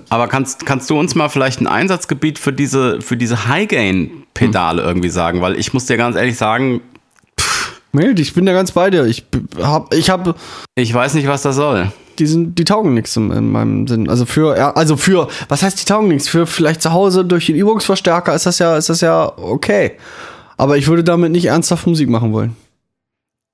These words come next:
Speaker 2: Hab
Speaker 1: Also
Speaker 2: ich
Speaker 1: es
Speaker 2: n-
Speaker 1: klingt halt einfach nicht nach, äh, nach, nach, nach einem High-Gain-Röhrenzerre. Es klingt immer so, äh
Speaker 2: Hm.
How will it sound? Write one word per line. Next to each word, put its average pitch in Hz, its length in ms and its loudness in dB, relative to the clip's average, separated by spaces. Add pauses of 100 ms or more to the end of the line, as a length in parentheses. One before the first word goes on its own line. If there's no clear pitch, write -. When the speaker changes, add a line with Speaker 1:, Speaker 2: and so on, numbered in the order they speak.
(680)
Speaker 2:
Hab - 80 0
Speaker 1:
Also 131 40 2
Speaker 2:
ich 120 40 0
Speaker 1:
es 135 60 2
Speaker 2:
n- 135 60 2
Speaker 1:
klingt 151 240 0
halt 143 140 0
einfach 143 320 0
nicht 147 200 0
nach, 131 400 0
äh, 123 280 0
nach, 120 240 2
nach, 117 180 0
nach 113 200 0
einem 123 240 2
High-Gain-Röhrenzerre. 127 1080 0
Es - 160 -6
klingt 127 220 -2
immer 131 240 0
so, 123 500 0
äh 50 160 -12 (480)
Speaker 2:
Hm. 104 180 -2